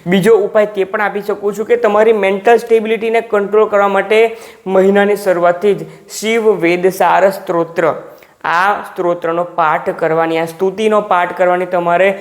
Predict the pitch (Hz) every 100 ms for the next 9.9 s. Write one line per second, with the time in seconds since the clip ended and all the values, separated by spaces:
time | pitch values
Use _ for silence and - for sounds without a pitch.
0 | - - - 170 170 180 175 170 170 180
1 | 190 175 185 196 196 170 165 165 175 175
2 | - - - 160 165 180 233 254 233 220
3 | 208 208 202 202 196 202 196 196 190 185
4 | 180 190 190 185 196 175 170 247 254 247
5 | 233 185 180 180 175 175 165 165 196 180
6 | - - - _ - 208 214 208 202 180
7 | 165 175 156 143 156 156 151 160 165 185
8 | 190 147 143 165 165 165 165 156 160 160
9 | 165 180 175 156 143 143 160 202 190